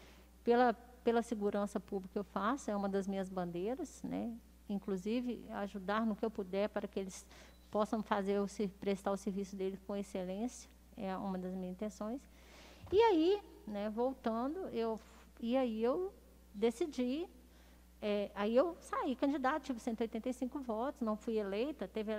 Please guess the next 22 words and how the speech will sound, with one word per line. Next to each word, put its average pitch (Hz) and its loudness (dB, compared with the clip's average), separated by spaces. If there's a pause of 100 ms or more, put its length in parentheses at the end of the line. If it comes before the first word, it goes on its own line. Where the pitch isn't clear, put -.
(120)
na 214 -2
época, 226 -4
acho 262 -6
que 277 -6
teve 254 -6 (360)
vereador 220 -4
eleito 214 -4
com 226 -6
duzentos 214 -6
e - -20
trinta 208 -8
e 180 -8
cinco, 220 -8
duzentos 196 -6
e - -20
quarenta 190 -6
e 185 -6
cinco 185 -12
votos, 196 -6
alguma 180 -8
coisa 180 -10
assim, 220 -8